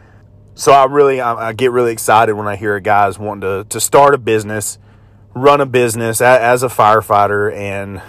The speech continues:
you know, put that, that workload on themselves, because the deal is, is when you invest in yourself and you're, you know, s-, starting a business or, or running a business on your own,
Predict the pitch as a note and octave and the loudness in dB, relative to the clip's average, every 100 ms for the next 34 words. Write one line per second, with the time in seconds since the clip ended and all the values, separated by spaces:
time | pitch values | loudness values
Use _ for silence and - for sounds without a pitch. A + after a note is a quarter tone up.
0 | - - - G#2+ G2+ A#2+ A2+ - _ - | -20 -20 -12 -6 -4 -4 -8 -20 _ -20
1 | - _ _ - - - D3+ - C3 C3+ | -20 _ _ -20 -6 2 2 4 4 4
2 | - - B2 B2 A#2+ C#3+ D3 C#3 C3 A#2 | 2 -2 0 2 4 4 4 4 4 0
3 | G#2+ C#3+ E3+ D#3+ A2 B2 A2+ A2+ B2+ C3 | -2 4 4 2 -4 -4 -4 -2 0 4
4 | E3 C3 A2+ A2 A#2 A#2 B2 B2 A2 - | 2 0 -8 -8 -6 -4 -4 -4 -6 -14
5 | - A#2 A#2 D#3 E3+ E3+ A#2+ - B2 C3 | -12 -4 2 4 2 -2 -6 -2 4 4
6 | F3+ - _ _ _ _ A#2+ B2 A#2 A2+ | 4 -2 _ _ _ _ -4 -2 0 -2
7 | A2 G2 A2 A2 A2 G#2 G2+ F2+ - - | -4 -8 -10 -10 -10 -12 -12 -12 -12 -12
8 | _ - - E3+ D#3 D3+ C#3+ D#3+ E3 - | _ -16 0 2 4 4 2 4 0 0
9 | G#2+ G#2 A2 A2+ D#3+ C#3+ C3+ E3 D3 C3+ | 0 0 0 2 2 2 0 0 0 -2
10 | A2+ C#3+ F#3+ B2+ | 2 2 2 0